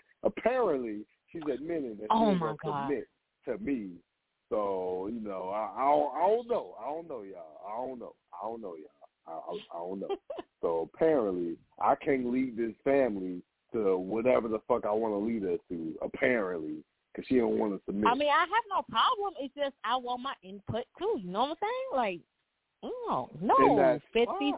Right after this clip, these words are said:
Speaker 2: fifty.
Speaker 1: fine. That's
Speaker 2: That's how
Speaker 1: fine
Speaker 2: I
Speaker 1: to
Speaker 2: feel.
Speaker 1: have an input.
Speaker 2: Okay, so
Speaker 1: It's
Speaker 2: what,
Speaker 1: fine
Speaker 2: like,
Speaker 1: to have an input.
Speaker 2: So what are you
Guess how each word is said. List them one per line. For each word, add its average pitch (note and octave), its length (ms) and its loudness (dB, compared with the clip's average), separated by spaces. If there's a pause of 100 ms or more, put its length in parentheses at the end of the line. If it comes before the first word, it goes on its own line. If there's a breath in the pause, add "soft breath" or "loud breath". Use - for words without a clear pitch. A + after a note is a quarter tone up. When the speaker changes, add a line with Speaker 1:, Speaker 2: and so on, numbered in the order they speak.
(100)
Speaker 2:
fifty. F#3+ 520 -2
Speaker 1:
fine. C3 120 0
That's - 0 -
Speaker 2:
That's A3+ 220 0
how G3 160 6
Speaker 1:
fine A#3+ 60 0
Speaker 2:
I A3+ 100 -2
Speaker 1:
to E3 100 -8
Speaker 2:
feel. C#3 80 -4
Speaker 1:
have C#3 200 0
an C3 120 -4 (100)
input. G3 480 -6 (4000)
Speaker 2:
Okay, G3 320 2
so A3+ 80 -4
Speaker 1:
It's G#3+ 60 -8
Speaker 2:
what, - 100 -6
Speaker 1:
fine B2+ 240 6
Speaker 2:
like, F2+ 180 2
Speaker 1:
to F#2 140 -2
have E2+ 200 2
an D#2+ 220 0 (180)
input. F2+ 460 -4 (1700)
Speaker 2:
So F#3 80 -8
what F#3 140 -2
are - 20 -6
you F#3 140 -6